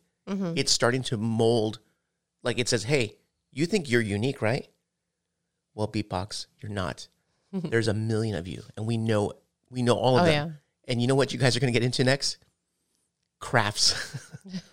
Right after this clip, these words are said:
Speaker 2: What are those cutter things? Cricut.
Speaker 1: Crickets.
Speaker 2: You guys are all gonna get into crickets.
Speaker 1: <laughs>
Speaker 2: Watch. They give it to one, and all of a sudden, they go, "Not only that,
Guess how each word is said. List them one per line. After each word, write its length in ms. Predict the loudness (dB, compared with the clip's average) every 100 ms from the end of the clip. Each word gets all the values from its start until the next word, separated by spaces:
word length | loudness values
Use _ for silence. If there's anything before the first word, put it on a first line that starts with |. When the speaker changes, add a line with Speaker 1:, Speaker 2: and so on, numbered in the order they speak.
| _
Speaker 2:
What 80 | -2
are 60 | 0
those 120 | 0
cutter 300 | 0 -2 -2
things? 400 | -4 -4 -6 -10 _ _ _ _ _ _
Cricut. 240 | 0 2 0
Speaker 1:
Crickets. 400 | -4 -8 -20 _ _
Speaker 2:
You 140 | -2
guys 220 | 2 2
are 120 | 2 2
all 140 | 0
gonna 160 | 0 0
get 100 | 2
into 140 | 0
crickets. 480 | -2 -2 -2 -4 -2
Speaker 1:
<laughs> 0 |
Speaker 2:
Watch. 400 | 0 0 -4 -12 _ _ _
They 80 | 0
give 220 | 2 2
it 60 | 0
to 80 | 2
one, 260 | 4 4
and 100 | 2
all 100 | 0
of 80 | 0
a 20 |
sudden, 120 | -2 -6 -10 -8 -6 -8 -10 _ _ _ _ _ _
they 80 | -4
go, 100 | -2
"Not 240 | 0 0
only 160 | 0 -2
that, 240 | -4 -6